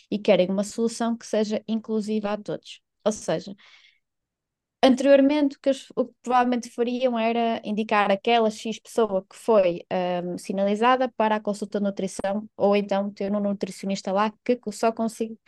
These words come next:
que pela sua capacidade, não é, de ser só uma pessoa, conseguia atuar, eh, nas pessoas que foram sinalizadas. Mas temos empresas que, mesmo tendo isso, já têm a sensibilidade, "Eu tenho que, ehm,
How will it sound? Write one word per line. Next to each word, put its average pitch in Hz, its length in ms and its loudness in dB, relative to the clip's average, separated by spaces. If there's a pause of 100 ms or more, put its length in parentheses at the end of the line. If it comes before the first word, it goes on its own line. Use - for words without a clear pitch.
(380)
que 214 260 -2 (320)
pela 220 200 8
sua 226 180 2
capacidade, 220 600 0
não 196 80 -4
é, 185 40 -4
de - 60 -18
ser 202 120 -6
só - 120 -6 (160)
uma 226 140 0
pessoa, 240 340 0 (260)
conseguia 226 440 0
atuar, 220 380 -2 (240)
eh, 196 220 0
nas 208 140 -2
pessoas 214 240 -2
que - 80 -20
foram 214 180 -2
sinalizadas. 196 800 -4 (360)
Mas 214 140 0
temos 247 200 2
empresas 226 400 0 (120)
que, 196 340 -4 (140)
mesmo 226 320 0
tendo 226 220 -2
isso, 226 140 -2
já 226 80 -2
têm 233 120 0
a - 20 2
sensibilidade, 220 720 -2 (140)
"Eu 190 100 -2
tenho 233 340 -6
que, 247 240 0 (460)
ehm, 190 1160 0